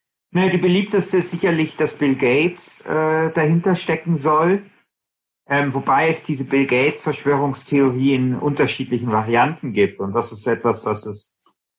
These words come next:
häufig gibt bei diesen Verschwörungsmythen. Es gibt halt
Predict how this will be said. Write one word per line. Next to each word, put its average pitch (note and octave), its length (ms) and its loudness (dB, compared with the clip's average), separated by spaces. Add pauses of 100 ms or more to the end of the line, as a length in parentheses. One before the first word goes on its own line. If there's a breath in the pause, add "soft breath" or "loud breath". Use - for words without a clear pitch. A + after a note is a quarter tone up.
(200)
häufig C#3 460 4
gibt B2 200 0
bei A2 120 2
diesen G#2 220 -8
Verschwörungsmythen. A2+ 1080 -2
Es G#2 200 -8
gibt - 280 -6
halt G#2+ 380 0